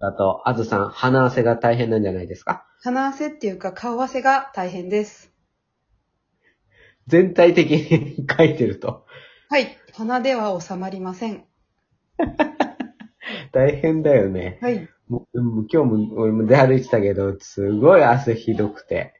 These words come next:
Speaker 2: おー。
Speaker 1: でも、あずさんの方が大変だろうなと思って歩いてました。
Speaker 2: そうなんです。今、Zoomで話-、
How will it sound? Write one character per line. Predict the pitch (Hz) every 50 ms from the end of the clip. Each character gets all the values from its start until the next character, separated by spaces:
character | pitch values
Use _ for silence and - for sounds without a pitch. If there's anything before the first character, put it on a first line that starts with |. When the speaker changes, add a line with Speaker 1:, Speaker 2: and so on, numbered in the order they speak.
| _ _ - - - -
Speaker 2:
お | - 202 196 196 196 190 185 175 165 160 156 156 - -
ー。 | _ - -
Speaker 1:
で | 160 151
も、 | 131 117 110 107 - 127 123 123
あ | 143
ず | 131 127
さ | - 131 110
ん | 101 98 98 98
の | 104
方 | 104 98
が | 95 90
大 | 92 98 101
変 | 101 98
だ | 101 101
ろ | 98 90
う | 101
な | 123 143 151 151
と | - - 92
思 | 87 87 87
っ |
て | - - _ - 147 139 95 -
歩 | 90 87 87
い | -
て | - - -
ま | - - -
し | - -
た。 | - -
Speaker 2:
そ | - 247
う |
な | 226 202
ん | 185 185
で | 175 175
す。 | 175 - - -
今、 | 247 262 240 214 202 196 196 -
Zoom | 180 190 233 247 269 269 269 269
で | 254 269
話-、 | 277 277 269 247 254 254 254 262